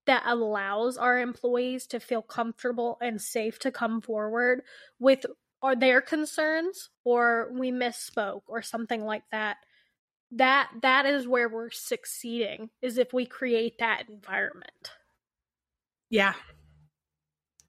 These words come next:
Speaker 2: And I think too, 'cause, and, and here's something I feel like might just be unique to my job, you know, and this is something that was, you know, again, pointed out in the Doctor Phil episode. If you want somebody to take on extra work,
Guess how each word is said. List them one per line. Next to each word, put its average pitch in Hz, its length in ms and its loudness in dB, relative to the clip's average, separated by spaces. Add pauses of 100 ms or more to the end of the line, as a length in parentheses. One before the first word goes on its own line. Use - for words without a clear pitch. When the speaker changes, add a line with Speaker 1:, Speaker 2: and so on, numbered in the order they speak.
(640)
Speaker 2:
And 247 80 2
I 262 80 2
think 262 240 0
too, 254 180 -2
'cause, 247 200 0
and, 277 120 2
and 294 240 2
here's 370 180 2
something 302 260 -2
I 240 100 2
feel 240 180 0
like 226 140 -2
might 214 240 -4
just - 240 -6
be 214 80 -4
unique 202 420 -4
to 214 100 -12
my 180 200 -6
job, 180 400 -6 (380)
you 277 100 4
know, 254 140 6
and 247 120 4
this 277 160 0
is 277 80 -4
something 262 220 0
that 226 100 2
was, 220 280 -2
you 240 160 2
know, 226 180 0
again, 254 320 0
pointed 220 260 -2
out 202 120 0
in 208 40 -4
the 214 60 -4
Doctor 202 300 -4
Phil 285 180 -2
episode. 190 440 -10 (1900)
If 254 460 4 (160)
you 269 200 4
want 339 220 4
somebody 226 440 0
to 220 100 -8
take 214 260 -2
on 208 100 0
extra 185 320 -10
work, - 380 -20